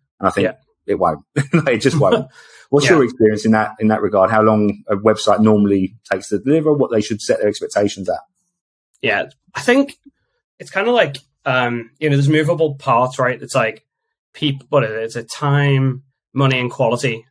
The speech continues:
Speaker 2: are, like, the three things that, and you can't, i-, if you remove one, it, it, the others are impacted, right? So you can have something cheaper, but it's gonna affect the quality and, and so on and so forth, right? In, in that kind of triad.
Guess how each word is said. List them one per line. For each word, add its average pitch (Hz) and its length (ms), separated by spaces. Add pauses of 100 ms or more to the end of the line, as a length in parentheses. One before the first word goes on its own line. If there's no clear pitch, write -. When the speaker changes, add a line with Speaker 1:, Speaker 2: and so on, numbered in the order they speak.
Speaker 2:
are, - 80
like, 120 140
the 135 80
three 127 340
things 123 580
that, 120 220 (380)
and 120 180
you 117 60
can't, 135 400 (560)
i-, 139 120
if 139 120
you 139 120
remove 135 360
one, 120 460 (220)
it, 127 180 (220)
it, 131 60
the 135 80
others 127 320
are 127 140
impacted, 139 520
right? 143 240
So 143 120
you 131 120
can 135 120
have 143 160
something 135 220
cheaper, 143 340
but 123 100
it's 117 120
gonna 123 200
affect 123 320
the 123 60
quality 120 460
and, 117 220
and 120 140
so 131 160
on 120 80
and 127 100
so 131 140
forth, 120 320
right? 123 220 (100)
In, 131 200
in 131 80
that 120 120
kind 123 120
of 113 40
triad. 127 360